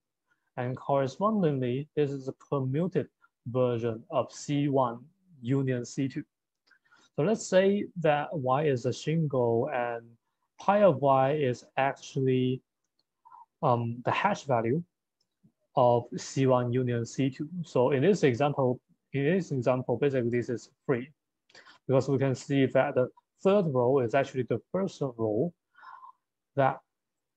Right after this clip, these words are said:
this column is mapped to one. Then if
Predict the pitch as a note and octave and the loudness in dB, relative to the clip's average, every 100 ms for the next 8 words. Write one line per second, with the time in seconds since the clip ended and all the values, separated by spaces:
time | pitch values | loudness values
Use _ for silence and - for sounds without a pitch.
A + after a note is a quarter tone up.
0 | _ _ _ _ _ - G3+ - - A#2+ | _ _ _ _ _ -2 0 0 2 4
1 | A2+ A2 B2 _ _ _ - B2 - B2+ | 4 0 -6 _ _ _ -4 -4 -2 -4
2 | A#2 - A#2+ C#3+ A#2+ - _ _ _ _ | -2 0 2 2 2 -6 _ _ _ _
3 | _ _ - _ _ _ _ - D3+ E3 | _ _ -20 _ _ _ _ 0 2 6
4 | D#3 - | 4 2